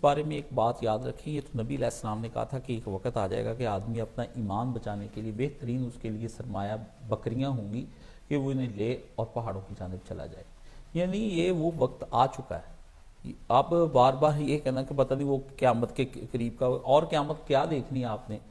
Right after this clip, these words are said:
कि घर घर बेहयाई हो गई, गुनाहों का सैलाब आ गया और आप ना चाहते हुए भी जो बच नहीं पा रहे। तो ऐसे में सालेहीन को चाहिए कि जिस तरह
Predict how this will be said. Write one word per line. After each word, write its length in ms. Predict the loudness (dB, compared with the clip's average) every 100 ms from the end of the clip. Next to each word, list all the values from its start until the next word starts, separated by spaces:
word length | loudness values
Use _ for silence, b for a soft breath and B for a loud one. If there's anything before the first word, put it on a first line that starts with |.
| B B -8
कि 80 | -4
घर 220 | 0 2
घर 160 | 4 4
बेहयाई 600 | 4 4 2 0 -2 -2
हो 160 | -4
गई, 180 | -4 -4
गुनाहों 420 | -2 -2 0 -2
का 120 | -4
सैलाब 480 | -4 -4 -4 -2 0
आ 100 | 0
गया 260 | 0 -2 -4 B B B 4
और 120 | 8
आप 240 | 8 8
ना 140 | 4 4
चाहते 320 | 4 2 2
हुए 140 | 2
भी 180 | 2 -2
जो 280 | 0 -2 0
बच 340 | 2 2 2
नहीं 100 | -2
पा 180 | 0 -2
रहे। 160 | -4 -12 -18 b b b -4
तो 100 | 2
ऐसे 320 | 2 2 2
में 140 | 2 0
सालेहीन 580 | 4 4 6 4 2 0
को 140 | -2
चाहिए 360 | 2 2 2 0
कि 140 | -2
जिस 240 | -4 -4 0
तरह 400 | 2 2 0